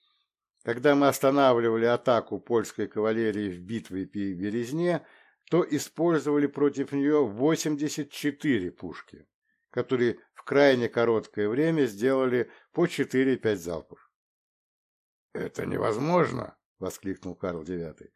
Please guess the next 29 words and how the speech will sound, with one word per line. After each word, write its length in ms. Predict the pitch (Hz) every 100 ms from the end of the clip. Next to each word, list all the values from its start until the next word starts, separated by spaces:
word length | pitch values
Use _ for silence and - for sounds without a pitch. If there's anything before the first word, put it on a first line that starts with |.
| _ _ _ -
«Даже 300 | - 113 104
самые 480 | - 131 165 165
лучшие 460 | 165 180 180 - 113
шведские 600 | - 147 151 - - 135
пушкари 580 | - 120 - 120 131 143
не 140 | 139
могут 420 | 139 185 180 131 -
сделать 520 | 95 117 131 107 - - -
во 120 | 113 123
время 320 | 131 127 -
кавалерийской 720 | - 117 127 131 117 - 104
атаки 380 | - 139 135 113
больше 420 | 104 135 110 123
одного 420 | 123 110 123 127
залпа». 480 | 123 139 - - - _ _ _ _ _ _ _ _ _ _ _ _ 185
«Мои 240 | 214 226
могут», 480 | 196 180 165 - -
ответил 380 | - 139 131 123
я. 200 | 117 110 _ _ _ _ _ _ _
«Три 280 | 196 220 185
залпа 500 | 123 127 123 - 107
в 120 | 104
лоб 300 | 160 214 208 - _ _
и 260 | 190 214 143
два 340 | 113 147 175
залпа 400 | 123 147 165 151
по 140 | 120 123
удирающим 640 | 120 117 120 123 - 107
вдогонку. 600 | 90 87 87 85 - 82